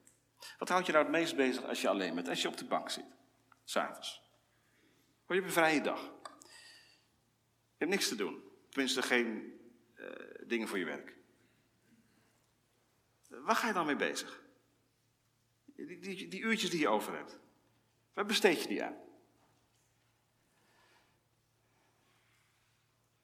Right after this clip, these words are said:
Waar gaan je gedachten naartoe? Waar gaan je verlangens naartoe?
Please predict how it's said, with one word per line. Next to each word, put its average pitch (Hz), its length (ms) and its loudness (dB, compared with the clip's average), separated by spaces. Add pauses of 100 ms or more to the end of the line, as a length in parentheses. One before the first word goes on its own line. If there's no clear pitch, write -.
(140)
Waar - 140 -2
gaan 254 120 4
je 226 60 6
gedachten - 420 2
naartoe? 92 280 -2 (180)
Waar 143 100 -10
gaan 165 120 0
je 151 100 2
verlangens 170 380 2
naartoe? 196 340 -4